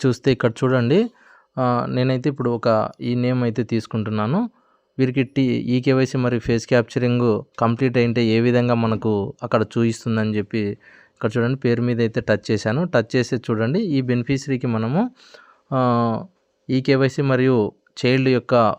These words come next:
ఫేస్ క్యాప్చరింగ్ అనేది కంప్లీట్ అయిందనమాట. So, రెండు కంప్లీట్ కావడం వలన మనకు చూడండి ఇక్కడ ఎటువంటి ఇక్కడ మనకు ఒక పాపప్ అనేది ఏది రాలేదన్నమాట. ఈకేవైసీ కానీ, క్యాప్చర్, ఫేస్ క్యాప్చర్ కానీ పెండింగ్ లేవని చెప్-, ఉన్నాయని చెప్పేసి లేదన్నమాట.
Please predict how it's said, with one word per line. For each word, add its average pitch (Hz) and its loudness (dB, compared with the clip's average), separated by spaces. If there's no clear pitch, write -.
ఫేస్ 123 -2
క్యాప్చరింగ్ 120 2
అనేది 117 2
కంప్లీట్ 110 0
అయిందనమాట. 104 0
So, 151 6
రెండు 135 4
కంప్లీట్ 135 2
కావడం 120 4
వలన 117 0
మనకు 113 -2
చూడండి 120 0
ఇక్కడ 170 0
ఎటువంటి 127 0
ఇక్కడ 113 2
మనకు 123 0
ఒక 117 0
పాపప్ 117 2
అనేది 113 0
ఏది 113 2
రాలేదన్నమాట. 107 0
ఈకేవైసీ 113 2
కానీ, 110 0
క్యాప్చర్, 107 0
ఫేస్ 107 0
క్యాప్చర్ 110 0
కానీ 107 -2
పెండింగ్ 107 -2
లేవని 104 -2
చెప్-, 101 -6
ఉన్నాయని 107 -2
చెప్పేసి 104 -4
లేదన్నమాట. 98 -4